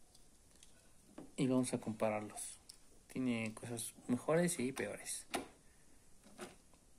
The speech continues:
En la parte trasera, eh,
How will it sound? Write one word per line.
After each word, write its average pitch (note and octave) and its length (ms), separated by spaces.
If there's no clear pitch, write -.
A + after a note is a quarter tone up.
En A#2 100
la G#2+ 120
parte B2 280
trasera, E3 500
eh, A#2 720